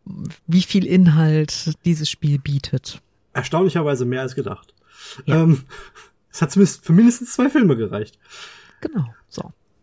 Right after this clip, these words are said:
Speaker 1: haben wir das abgehakt.
Speaker 2: Kommen wir zu zwanzig zwanzig.
Speaker 1: Oh.
Speaker 2: Und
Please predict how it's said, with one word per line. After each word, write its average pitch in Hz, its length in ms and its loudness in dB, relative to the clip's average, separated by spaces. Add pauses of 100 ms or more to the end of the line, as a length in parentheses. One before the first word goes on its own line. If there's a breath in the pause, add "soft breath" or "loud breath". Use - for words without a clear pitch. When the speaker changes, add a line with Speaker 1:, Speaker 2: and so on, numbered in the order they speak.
(160)
Speaker 1:
haben 175 100 0
wir 156 60 -2
das - 360 -12 (240)
abgehakt. 190 1000 -4 (680 soft breath)
Speaker 2:
Kommen 185 220 0
wir 170 160 0
zu 123 400 -8
zwanzig - 440 -4
zwanzig. - 580 -8 (580)
Speaker 1:
Oh. 247 360 0 (1400 soft breath)
Speaker 2:
Und 165 380 -2